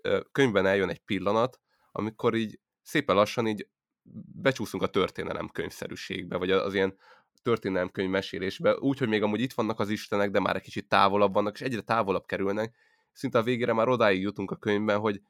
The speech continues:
meg, már meg is kérdőjeleződik az, hogy egyáltalán ezek a, ezek a, ezek az istenszerűségek léteztek-e egyáltalán. És valahogy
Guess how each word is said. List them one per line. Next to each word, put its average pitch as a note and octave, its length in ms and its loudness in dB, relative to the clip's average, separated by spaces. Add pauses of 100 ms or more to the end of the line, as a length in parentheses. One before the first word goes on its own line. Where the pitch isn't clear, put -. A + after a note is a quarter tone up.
(100)
meg, G#2 180 0
már G#2 160 4
meg A#2 140 4
is A#2+ 160 0
kérdőjeleződik G2+ 1000 2
az, F#2 200 0
hogy G2 140 -2
egyáltalán G2+ 440 2
ezek G2+ 80 -10 (100)
a, - 80 -8
ezek G2+ 200 -4
a, - 140 -2
ezek G2 220 -4
az G2 200 -2
istenszerűségek F#2+ 920 -6 (240)
léteztek-e F#2+ 680 -2
egyáltalán. F#2+ 800 -8 (340)
És G#2+ 120 -18
valahogy A#2 300 2